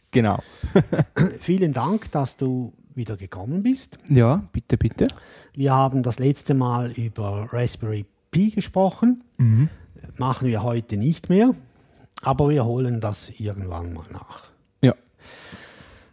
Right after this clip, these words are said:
Speaker 2: Die Aufzeichnung hat laut H vier, äh, sauber stattgefunden. Das File war dann einfach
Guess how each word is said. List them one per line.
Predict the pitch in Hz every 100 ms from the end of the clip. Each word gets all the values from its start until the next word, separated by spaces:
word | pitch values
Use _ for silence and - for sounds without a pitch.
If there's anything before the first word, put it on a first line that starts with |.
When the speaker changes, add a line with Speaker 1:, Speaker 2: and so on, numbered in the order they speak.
| _
Speaker 2:
Die | 160 165 165
Aufzeichnung | 156 214 - 196 196 185 196 190 190 190 180 147
hat | 143 147 147 _ -
laut | 156 143 147 143 - 143 139
H | 139 139 139
vier, | 165 170 170 147 -
äh, | 147 143 139 - - -
sauber | 135 127 180 202
stattgefunden. | - 185 185 - 175 180 202 185 196 190 180 - - 156 - - - _ _
Das | - 131
File | - 113 127 127
war | 120 120
dann | 117
einfach | 107 113 110 -